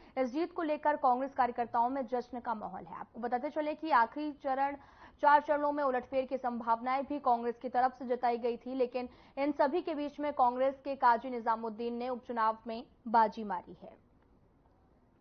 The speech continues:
आपको बताते चले कि उत्तराखंड में हुए उपचुनाव में बीजेपी को हार का मुंह देखना पड़ा। दोनों सीटें बीजेपी के, पार्टी के हाथ से निकल गई हैं। मंगलौर सीट पर फिर से बीजेपी का कभी कब्जा नहीं रहा, लेकिन बद्रीनाथ सीट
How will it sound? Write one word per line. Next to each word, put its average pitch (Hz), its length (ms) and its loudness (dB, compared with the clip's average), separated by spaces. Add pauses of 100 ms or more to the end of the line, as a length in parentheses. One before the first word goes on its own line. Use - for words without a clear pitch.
(420)
आपको 226 300 -10
बताते 233 240 0
चले 269 220 -2
कि 277 80 -4
उत्तराखंड 247 480 -2
में 269 80 0
हुए 254 260 0
उपचुनाव 226 600 0
में 262 160 -6
बीजेपी 233 340 -6
को 226 140 -2
हार 208 220 2
का 247 120 -4
मुंह 247 160 -2
देखना 226 280 -4
पड़ा। 220 280 -2 (500)
दोनों 269 320 4
सीटें 294 640 -4
बीजेपी 247 420 0
के, 269 360 0 (460)
पार्टी 254 260 8
के 294 140 -2
हाथ 233 200 2
से 226 140 -8
निकल 240 280 0
गई 254 180 -2
हैं। 247 160 -4
मंगलौर 226 360 0
सीट 247 240 -8
पर 254 200 -2
फिर 330 200 -6
से 226 220 -6
बीजेपी 240 440 -4
का 262 140 2
कभी 233 300 -2
कब्जा 240 340 0
नहीं 240 260 -4
रहा, 233 160 0
लेकिन 262 300 -4
बद्रीनाथ 285 500 -2
सीट 269 320 -8